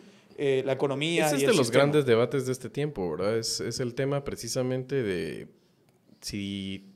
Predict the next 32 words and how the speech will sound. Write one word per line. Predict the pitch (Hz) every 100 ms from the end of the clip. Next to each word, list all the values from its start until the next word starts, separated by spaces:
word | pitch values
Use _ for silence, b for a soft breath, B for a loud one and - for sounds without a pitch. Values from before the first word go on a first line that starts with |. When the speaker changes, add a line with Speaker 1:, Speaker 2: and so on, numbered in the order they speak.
| _
Speaker 2:
te | - 101
seducen | 101 98 117 139
o | 110
no | 107
los | 120
argumentos | 117 101 101 107 123 107
de | 92
Steven | - 117 113
Pinker, | 127 143 156 147
que | 101
te | -
dice | 92 95 117
que | 113 92 87 B B -
el, | 98 90
el | 87 - - 95 95 92 90 87 - - _ _
constructo | - 101 110 107
civilizatorio | 123 107 92 147 110 117
es |
perfectible, | - 117 - - 127 139 98 - b b b b
y | 104
te | 95 92
dice, | 104 151 - 92 104
"Hemos | 104 113 113
ganado | 95 95 110 139 120 104
esto | 120 - 107 95
en |
estos | 101 - 107
términos | 113 117 117
de | 95
calidad | - 90 90 98
de | 107
vida | 107 127 113 95